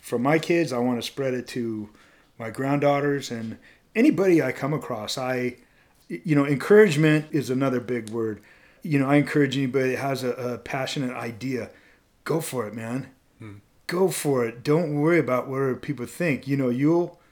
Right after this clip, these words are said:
Speaker 1: you'll make your mistakes along the way and learn from it and get better at it.
Speaker 2: I think everybody has ideas, and we all have dreams that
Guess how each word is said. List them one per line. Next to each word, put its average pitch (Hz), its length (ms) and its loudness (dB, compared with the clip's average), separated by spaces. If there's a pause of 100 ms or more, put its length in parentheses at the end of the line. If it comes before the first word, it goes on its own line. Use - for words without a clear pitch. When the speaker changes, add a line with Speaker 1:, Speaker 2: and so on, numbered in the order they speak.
(500)
Speaker 1:
you'll 143 200 4
make 156 220 4
your 147 80 2
mistakes 143 440 0
along 135 300 0
the 127 60 2
way 123 160 0
and 120 200 -4
learn 151 180 -2
from 117 280 -6
it 143 180 -6 (200)
and 110 320 -10
get 120 220 -8
better 127 320 -6
at 110 160 -6
it. - 180 -8 (220)
Speaker 2:
I 135 80 2
think 220 240 -2
everybody 127 540 2
has 104 260 -2
ideas, 104 560 -2
and 107 120 -6
we 110 100 -4
all 113 180 2
have 113 240 -2
dreams 107 580 -8
that 104 300 -6